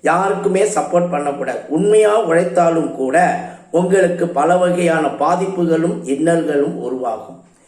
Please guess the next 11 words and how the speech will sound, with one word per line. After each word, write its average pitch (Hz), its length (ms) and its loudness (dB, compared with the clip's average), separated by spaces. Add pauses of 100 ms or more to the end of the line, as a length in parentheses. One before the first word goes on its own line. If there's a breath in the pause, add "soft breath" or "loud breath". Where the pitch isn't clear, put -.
(440 soft breath)
உடல் 254 380 4
ரீதியான 262 640 2
பாதிப்புகள் 196 680 0
வரும். 156 300 0
ஆறாம் 208 500 0
இடம் 180 320 0
ஆரோக்கியஸ்தானம், 170 1040 0
குரு 240 440 0
இருக்கிற 180 420 2
இடத்தை 190 440 0
கெடுப்பார். - 520 -4